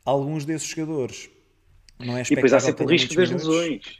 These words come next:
Speaker 2: Há
Speaker 1: Exato.
Speaker 2: sempre o risco
Speaker 1: Não é
Speaker 2: das
Speaker 1: expectável
Speaker 2: lesões.
Speaker 1: que tenham muitos minutos, mas,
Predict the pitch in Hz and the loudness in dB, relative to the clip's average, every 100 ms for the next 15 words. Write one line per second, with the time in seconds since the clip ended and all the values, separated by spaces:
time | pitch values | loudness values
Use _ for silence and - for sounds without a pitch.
0 | _ 110 101 113 101 117 143 156 - 151 | _ -6 -2 -2 0 -2 2 2 0 -2
1 | 123 156 156 147 156 156 156 160 151 156 | 0 2 0 -2 -4 -4 -4 -6 -6 -6
2 | 156 185 202 - - - 143 147 - - | -2 -2 -2 -4 -10 -8 -4 -4 -6 -10